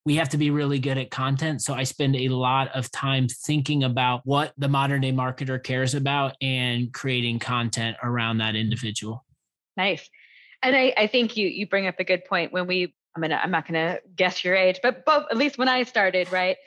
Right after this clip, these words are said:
Speaker 2: content wasn't a very big focus of the classic marketing department, right? So in my early career, when I, when I had a content aspect of it, it was new, it was fresh, and it was, it was like you got all the early rewards that they talk about with content. You get good search, you get good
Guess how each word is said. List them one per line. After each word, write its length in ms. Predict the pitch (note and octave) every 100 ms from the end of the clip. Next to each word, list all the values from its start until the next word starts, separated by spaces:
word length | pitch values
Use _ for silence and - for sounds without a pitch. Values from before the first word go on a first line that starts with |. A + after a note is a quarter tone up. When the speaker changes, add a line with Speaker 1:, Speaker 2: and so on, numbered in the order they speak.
| _
Speaker 2:
content 460 | - B3+ C4 D#4+ A#3+
wasn't 300 | A3+ A#3 B3+
a 60 | A3
very 240 | G3+ G3+
big 220 | F#3+ F#3
focus 360 | F3+ F3 G#3 G3
of 120 | F3
the 100 | F#3
classic 460 | - D#3 F3 F3 -
marketing 440 | D3+ D3+ D#3+ D#3+
department, 500 | D#3+ - E3 C#3 -
right? 260 | E3+ F3+ -
So 300 | - G3 G3 -
in 80 | G3
my 120 | G3
early 200 | F#3+ A3
career, 220 | A3 A#3 G3
when 180 | G3+
I, 140 | G3 - - G3
when 140 | F#3+
I 60 | E3+
had 320 | E3 A3 C#4
a 80 | C4
content 640 | - E3+ E3+ F3+ D#3+ D3+ C#3
aspect 480 | D3 - E3+ D#3
of 140 | D#3+ D3
it, 80 | -
it 100 | F#3
was 160 | E3
new, 300 | F3 A#3 G2
it 140 | - E3+
was 180 | E3
fresh, 400 | - A#3+ - -
and 100 | F#3
it 100 | F#3 -
was, 180 | - - - -
it 80 | G#3
was 100 | G3+
like 240 | G#3 F#3 G3+
you 60 |
got 200 | - -
all 220 | F3 G3
the 160 | G3 -
early 220 | F#3+ F#3
rewards 480 | F#3 F3 G3+ A#3 F3+
that 80 | D#3+
they 80 | F3+
talk 240 | F3+ F3+
about 220 | E3+ D#3+
with 100 | E3+
content. 340 | - F#3+ F#3+ -
You 100 | D#3
get 220 | D3 -
good 180 | D#3 -
search, 360 | C#4 G#3+ -
you 60 | F3+
get 200 | F3+ -
good 180 | D#3+